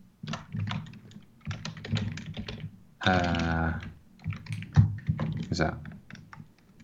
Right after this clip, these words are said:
Robot her. Ja, hånd. Men har han ikke en hånd?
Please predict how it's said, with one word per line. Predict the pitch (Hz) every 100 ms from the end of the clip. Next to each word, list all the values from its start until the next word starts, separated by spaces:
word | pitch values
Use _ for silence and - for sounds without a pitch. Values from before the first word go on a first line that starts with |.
| -
Robot | - 85 - - - - -
her. | 90 95 - - - - - - - - -
Ja, | -
hånd. | - - - - - - - - - - - - - - - - - - - - - - - - - - - - - - - - - - - -
Men | 110
har | 110
han | 104
ikke | 123
en | 120 -
hånd? | 95